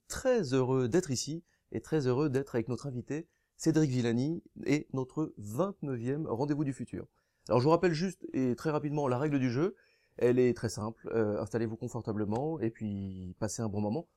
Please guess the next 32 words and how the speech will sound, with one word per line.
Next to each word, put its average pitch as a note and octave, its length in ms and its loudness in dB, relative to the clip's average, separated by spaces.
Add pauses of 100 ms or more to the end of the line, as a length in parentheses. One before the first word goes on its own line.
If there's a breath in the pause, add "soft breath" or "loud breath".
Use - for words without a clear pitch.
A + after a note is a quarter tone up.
prenez A2+ 240 -4
votre G#2 160 -4
portable A#2+ 300 -6
éventuellement, A2 480 -4 (260 soft breath)
tweetez F#3 480 4
hashtag D3 380 0
R A#2+ 80 -4
D A#2+ 100 2
V A2+ 260 2
F, - 160 -20 (340)
le C#3 120 2
hashtag C#3 320 0
R A#2 60 -2
D A2 80 2
V A2+ 240 0
F - 80 -10
pour C#3+ 200 -4
faire A#2 200 2
rayonner C#3+ 320 4
ce - 80 -4
que - 80 -2
vous A2 160 0
allez G#2 100 0
voir, F#3 360 -2 (280 soft breath)
pour C3 140 -6
faire B2+ 160 0
entendre E3+ 400 2
ce - 60 -12
que C#3 100 -2
vous A#2 240 0
allez A2+ 400 6
écouter, B2+ 420 -2